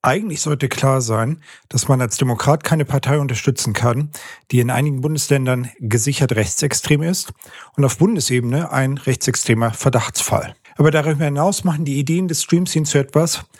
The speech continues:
was die A F D laut ihren eigenen Aussagen als Feind betrachtet. Der damalige Vorsitzende und jetzige Ehrenvorsitzende der A F D, Doktor Alexander Gauland,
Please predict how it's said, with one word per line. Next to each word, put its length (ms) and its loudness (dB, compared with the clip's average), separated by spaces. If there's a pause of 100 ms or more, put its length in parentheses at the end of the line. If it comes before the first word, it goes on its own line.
(260)
was 220 2
die 100 4
A 140 2
F 140 -2
D 360 0
laut 300 0
ihren 260 0
eigenen 460 0
Aussagen 480 0
als 180 -2
Feind 380 -2
betrachtet. 680 -4 (220)
Der 100 6
damalige 480 2
Vorsitzende 560 2
und 80 2
jetzige 400 0
Ehrenvorsitzende 800 0
der 120 0
A 120 0
F 140 -2
D, 180 4
Doktor 300 0
Alexander 480 0
Gauland, 500 2